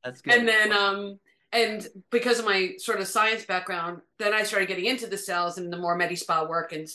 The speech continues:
Speaker 2: and things like that. And so when I teach, I start telling students, you know, about the actual cells. I spend more time on that than just, like,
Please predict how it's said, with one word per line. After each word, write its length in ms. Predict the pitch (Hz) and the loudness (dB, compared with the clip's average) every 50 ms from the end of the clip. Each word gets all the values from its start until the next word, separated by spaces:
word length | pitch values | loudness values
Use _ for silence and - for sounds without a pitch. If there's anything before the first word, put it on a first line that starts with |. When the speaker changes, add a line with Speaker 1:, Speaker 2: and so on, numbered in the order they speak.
| - _ _ | -18 _ _
Speaker 2:
and 160 | 175 165 165 | -6 -6 -4
things 200 | - 175 170 - | -4 -4 -4 -2
like 160 | 175 160 156 - | -4 -4 -2 0
that. 280 | 185 156 151 - - - - - - - - - | 0 0 0 -2 -6 -10 -18 -20 -20 -14 -4 0
And 180 | 196 202 196 | 0 0 2
so 160 | 202 226 208 | 2 4 6
when 120 | 208 202 196 | 6 6 6
I 120 | 180 180 | 4 0
teach, 640 | 175 - - - 262 269 247 196 185 - - - - _ _ | 0 -4 -6 -4 -2 -2 -2 -2 -4 -8 -12 -16 -16 _ _
I 100 | - 185 | -6 -4
start 460 | 180 - - 208 196 196 185 170 - - _ _ _ _ _ _ _ | -4 -2 0 2 4 4 4 2 -2 -8 _ _ _ _ _ _ _
telling 300 | - 233 254 262 254 254 | -6 -2 -2 -2 -2 -2
students, 340 | 233 - 202 185 185 185 185 | -4 -6 -6 -4 -4 -4 -2
you 80 | 185 175 | -4 -4
know, 180 | 175 165 147 - - | -4 -4 -8 -10 -10
about 400 | 190 175 202 196 196 190 190 - | -6 -2 2 2 2 2 0 -2
the 280 | 180 170 170 170 165 - _ _ _ | -4 -4 -4 -6 -8 -12 _ _ _
actual 360 | 196 196 196 196 - 180 170 160 | 0 0 0 0 -2 -4 -6 -6
cells. 440 | - - - 220 208 180 165 151 | -4 0 2 4 4 4 2 0
I 40 | 156 | -4
spend 220 | 147 - 214 202 202 | -6 -4 -4 0 0
more 140 | 180 175 | 0 0
time 220 | 175 - 180 175 170 | 0 -2 -2 0 0
on 140 | 165 170 170 | 0 0 0
that 220 | 175 165 151 - | -2 -2 -2 -4
than 120 | 160 160 | -10 -12
just, 180 | 156 170 165 - | -10 -12 -10 -8
like, 220 | 160 147 143 - | -8 -8 -8 -10